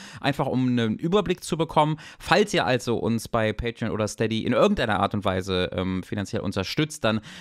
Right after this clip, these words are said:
äh, schaut sehr gerne mal bei diesen Kampagnen vorbei und nehmt an dieser Umfrage teil. Ähm, ihr müsst auch keine Sorgen haben, dass wir jetzt unmittelbar sagen, aha,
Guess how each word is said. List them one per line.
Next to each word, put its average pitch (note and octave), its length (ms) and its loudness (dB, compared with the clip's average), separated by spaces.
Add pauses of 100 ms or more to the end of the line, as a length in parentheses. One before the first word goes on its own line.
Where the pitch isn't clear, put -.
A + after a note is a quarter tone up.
(120)
äh, A#2 300 4
schaut - 300 0
sehr C3+ 300 2
gerne D3 260 4
mal B2 300 4
bei A#2+ 220 4
diesen A2+ 240 -4
Kampagnen G#2+ 580 -2
vorbei A#2 520 2
und G#2 200 -2
nehmt A2+ 240 -2
an G2+ 140 -2
dieser G#2 360 0
Umfrage G2+ 840 0 (120)
teil. G3+ 380 4 (340)
Ähm, A#2+ 340 4
ihr C#3+ 140 2
müsst D#3 280 0
auch C#3 220 2
keine F3+ 280 4
Sorgen C#3 300 4
haben, B2 380 2
dass A2+ 220 -2
wir A2+ 100 2
jetzt A2 260 0
unmittelbar C3 500 2
sagen, G#2+ 300 4
aha, F#2+ 380 6